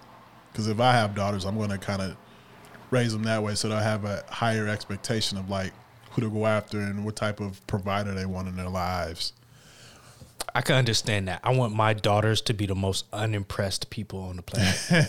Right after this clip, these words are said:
Speaker 1: <laughs>
Speaker 2: right? So that you really have to come with some heat to
Speaker 1: Mm-hmm.
Speaker 2: impress them. That's my
Speaker 1: Exactly.
Speaker 2: goal.
Speaker 1: Yeah,
Speaker 2: It's to just make
Speaker 1: exactly.
Speaker 2: this. My goal, if I ever have daughters,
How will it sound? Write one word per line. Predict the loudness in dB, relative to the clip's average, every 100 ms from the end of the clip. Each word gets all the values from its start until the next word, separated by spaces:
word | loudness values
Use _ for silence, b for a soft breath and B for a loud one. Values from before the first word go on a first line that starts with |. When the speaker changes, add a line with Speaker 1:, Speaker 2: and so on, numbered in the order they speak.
| 2
Speaker 1:
<laughs> | 2 4
Speaker 2:
right? | 4 4 0 -6 -6
So | -2 2
that | 2 2
you | 0
really | 2 4 6 6 6
have | 4 4
to | 2
come | 2 4 4
with | 2
some | 0
heat | 2 2 2
to |
Speaker 1:
Mm-hmm. | 2
Speaker 2:
impress | 2 2 2
them. | -2 -10 -8
That's | 0 2 2
my | 4 4
Speaker 1:
Exactly. | 4 2
Speaker 2:
goal. | 2 -2 -2
Speaker 1:
Yeah, | 4
Speaker 2:
It's | 6 6
to | 6
just | 8 8
make | 8 8
Speaker 1:
exactly. | 6 4 4
Speaker 2:
this. | 0 -4 B B B B
My | 6 6
goal, | 8 8 8 8 6 4
if | 2 4
I | 6
ever | 6 6 4
have | 4 4
daughters, | 4 4 4 0 -2